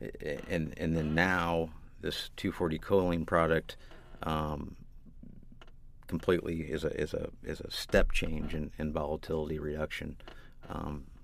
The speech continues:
in that chemistry. Still the same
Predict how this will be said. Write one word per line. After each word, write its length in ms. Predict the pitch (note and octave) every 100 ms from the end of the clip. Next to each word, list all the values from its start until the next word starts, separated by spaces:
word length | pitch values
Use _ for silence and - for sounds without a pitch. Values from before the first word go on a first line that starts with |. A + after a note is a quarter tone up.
| - - - - -
in 140 | - D#2+
that 220 | D2+ -
chemistry. 560 | D#2+ D#2 - - - - - - - - - - - -
Still 220 | - G#2+
the 60 | E2
same 380 | G#2+ F#2 F2